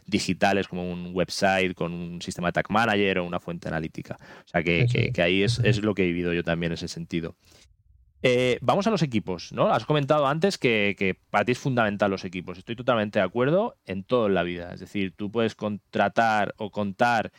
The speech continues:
Speaker 1: con el mejor proveedor o el mejor partner a nivel números,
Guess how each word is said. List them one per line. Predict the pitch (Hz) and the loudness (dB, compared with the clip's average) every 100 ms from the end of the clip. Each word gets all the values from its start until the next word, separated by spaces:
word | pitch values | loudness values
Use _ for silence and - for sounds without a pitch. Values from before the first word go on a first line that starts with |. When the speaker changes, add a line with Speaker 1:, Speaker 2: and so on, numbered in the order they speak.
| _ _ | _ _
Speaker 1:
con | - 110 | -2 0
el | 107 | 0
mejor | 104 - 113 | -2 0 -2
proveedor | - 110 104 117 123 | 2 2 4 2 2
o | |
el | 107 | 0
mejor | 101 - 107 | -2 -2 -2
partner | - 113 107 101 | 2 2 2 2
a | 98 | 2
nivel | 98 101 98 | 2 0 0
números, | 104 120 117 107 104 101 101 - - | -2 -2 -2 0 0 0 -2 -6 -14